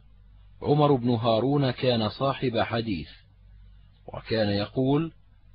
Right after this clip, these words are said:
الإيمان قول وعمل". قال: سمعت قتيبة، حدثنا وكيع بن الجراح عن رجل عن ثور بن يزيد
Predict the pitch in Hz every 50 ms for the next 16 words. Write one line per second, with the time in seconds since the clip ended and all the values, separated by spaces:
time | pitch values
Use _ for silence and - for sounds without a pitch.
0 | - 120 123 113 110 - 117 117 113 113 113 117 131 147 160 165 165 147 123 -
1 | - 135 156 147 139 139 139 139 135 135 127 120 127 131 135 139 139 107 85 76
2 | 71 69 65 57 - - - _ - - - - - - - - - - - -
3 | - - - - - - - 104 110 117 120 123 123 127 123 - - - - -
4 | - - - - - 123 110 113 110 98 101 - 107 - - 120 110 - 139 139
5 | 143 139 131 127 120 - - - - - - - - - - - - - - -
6 | - - - 123 110 104 131 135 131 - 139 139 139 135 131 131 131 123 - 180
7 | 185 175 160 156 131 123 127 123 117 107 117 107 107 117 127 139 151 147 - -
8 | - - - - - - - - - - - - 110 120 107 110 139 156 151 160
9 | 160 151 147 143 143 135 - - - - - - - - 95 117 117 107 - -
10 | 143 156 151 151 151 135 123 131 127 123 117 110 104 120 135 139 139 131 123